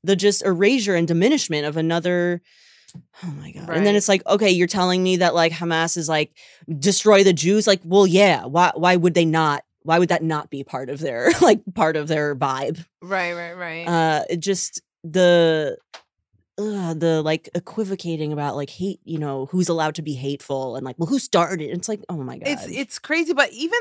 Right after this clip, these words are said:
Speaker 2: like, even, like, U-, U S military is kinda like that too, right?
Speaker 1: Oh,
Speaker 2: Like,
Speaker 1: yeah.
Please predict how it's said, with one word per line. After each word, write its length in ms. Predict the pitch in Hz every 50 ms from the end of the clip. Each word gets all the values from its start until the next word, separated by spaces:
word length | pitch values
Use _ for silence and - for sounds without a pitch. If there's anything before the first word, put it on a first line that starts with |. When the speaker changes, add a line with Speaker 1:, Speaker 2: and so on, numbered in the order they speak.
| 440
Speaker 2:
like, 240 | 403 359 311 285 - -
even, 180 | - 339 415 554 523 508 453
like, 100 | 349 254
U-, 280 | 254 262 269 285 262 -
U 240 | - 220 233 262 269
S 200 | 285 440 - -
military 1000 | 302 262 254 254 254 - 277 226 214 208 214 208 202 202 202 202 196 185 - _ -
is 320 | 202 226 220 202 185 - - _
kinda 220 | - 220 226 214 208
like 180 | 202 196 196
that 220 | - 185 - - -
too, 260 | - 311 359 392 247
right? 240 | 196 190 202 247 320
Speaker 1:
Oh, 40 | 294
Speaker 2:
Like, 200 | 226 208 339 285
Speaker 1:
yeah. 260 | 214 170 - 104 104